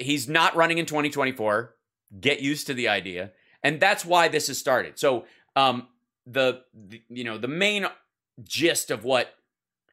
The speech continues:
Chris Christie's been talking about is that he, he's saying, um, that Trump and everybody else needs to move on from twenty twenty,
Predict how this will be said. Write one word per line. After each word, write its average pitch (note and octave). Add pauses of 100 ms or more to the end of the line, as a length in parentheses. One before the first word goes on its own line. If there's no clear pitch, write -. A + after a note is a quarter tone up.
Chris D3
Christie's C#3+
been A#2
talking G3
about B2+
is A2+
that A#2+
he, B2
he's B2
saying, C3 (380)
um, A2
that A2+ (580)
Trump F3+
and C3
everybody C#3
else B2
needs B2+
to B2+
move E3+
on D#3
from C#3
twenty A#2+
twenty, F2+